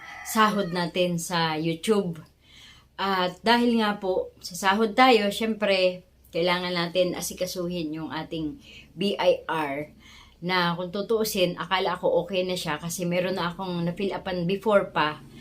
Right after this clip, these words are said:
na parang international siya na B I R. Gusto ko lang pong i-share sa inyo, kabayan, lalo-lalo na po sa mga magsisimula pa lang mag-vlog or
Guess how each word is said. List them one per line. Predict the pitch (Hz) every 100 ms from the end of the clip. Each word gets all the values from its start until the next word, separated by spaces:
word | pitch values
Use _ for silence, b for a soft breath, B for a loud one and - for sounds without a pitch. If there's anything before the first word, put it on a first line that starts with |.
| B B B B - -
na | 175 185 180 175 165
parang | 196 190 196
international | 202 208 208 208 202 202 196
siya | 185 208 196
na | 190
B | 180 180
I | - 165
R. | - 175 185 156 - - -
Gusto | 262
ko |
lang | 269 262
pong | 262 202
i-share | 214 214
sa | 202 196
inyo, | 190
kabayan, | 175 175 175 180 165 143 143
lalo-lalo | 160 175 180 175 170 170
na | 170 180
po |
sa | 170 175 160 151
mga | 165 170 160 160
magsisimula | 160 202 180 185 170 165 160 165
pa |
lang | 160 160
mag-vlog | 180 185 196 180 165 -
or | 170 156